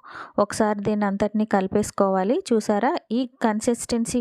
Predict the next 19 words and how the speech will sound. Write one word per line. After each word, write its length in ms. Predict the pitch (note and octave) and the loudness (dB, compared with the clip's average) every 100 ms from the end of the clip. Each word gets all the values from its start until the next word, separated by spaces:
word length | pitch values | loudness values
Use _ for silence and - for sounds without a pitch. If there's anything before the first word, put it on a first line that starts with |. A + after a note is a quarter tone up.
| A3 | 0
గ్రేవీ 360 | G#3+ G#3 A3 | 2 2 2
ఉంటే 260 | G#3+ G3+ A#3+ | 2 0 0
సరిపోతుందండి. 800 | A#3+ G3 - G3+ G#3+ G3+ G3 A3 | 0 -2 0 0 0 0 0 0
గ్రేవీ 320 | G#3 G3 G3 | 2 2 2
కన్సిస్టెన్సీ 640 | G#3 F#3+ G3 G#3 - G3+ G#3+ | 2 0 0 -2 -2 -2 -2
ఉంటే 180 | F#3+ G3 | 0 0
సరిపోతుంది. 680 | G3 F#3+ - F#3+ F#3 F#3+ F#4 B4 - - - - | -2 -2 -2 -2 -2 0 0 0 -10 -16 -6 -2
ఇప్పుడు 280 | A#3+ - C4 | 0 2 2
ఇందులోని 480 | A#3+ A#3 A#3 A3+ E4 | 2 0 0 0 2
వేసామా 520 | A#3 A3 A#3 A#3 A#3+ | 2 2 0 2 2
వేయలేదా 480 | A#3 G#3 G#3 G#3 G#3 | 2 2 0 0 0
అన్నట్టు 360 | G3+ G#3 - | 0 -2 0
లైట్గా 440 | B3 G3+ G3+ A3 A#3+ | 0 2 0 0 0
కొంచెం 480 | - D4 D4 - B3+ | 0 -2 0 2 2
గరం 260 | G#3+ G3 G3+ | 2 0 0
మసాలా 360 | G3+ G#3+ G#3 | 0 0 0
పౌడర్ 420 | G3+ G3 G3 G3 | 2 2 2 0
వేయండి. 480 | F#3+ F#3+ F#3+ F#3 C4 A#4 - - - - - - | 0 2 0 2 2 2 -2 -16 -14 -16 -18 -2
ఆ, 100 | - | 0